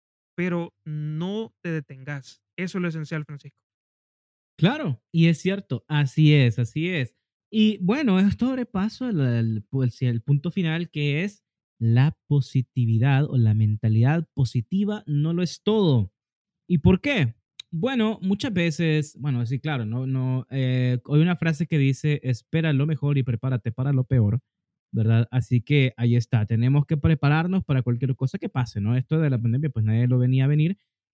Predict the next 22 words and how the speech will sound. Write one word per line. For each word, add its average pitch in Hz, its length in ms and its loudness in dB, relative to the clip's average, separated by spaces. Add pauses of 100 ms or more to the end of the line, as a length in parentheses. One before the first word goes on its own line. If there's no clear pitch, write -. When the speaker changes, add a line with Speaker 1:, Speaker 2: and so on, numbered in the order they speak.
Speaker 2:
y 147 120 6
ya 180 60 4
está. 262 400 -2
Y 156 260 6
bueno, 214 360 0
poniendo 156 280 2
el 208 60 0
ejemplo 196 380 0
de 175 60 2
un 175 80 2
negocio, 170 360 0
¿no? 143 120 0
Fíjate, 147 260 -2
Dago, 160 260 -2
que, 127 240 0 (400)
este, 120 720 0
yo 127 140 0
ahora 147 280 0
pasé 135 340 -2
por 147 260 -2
un 135 240 2
lugar 127 400 0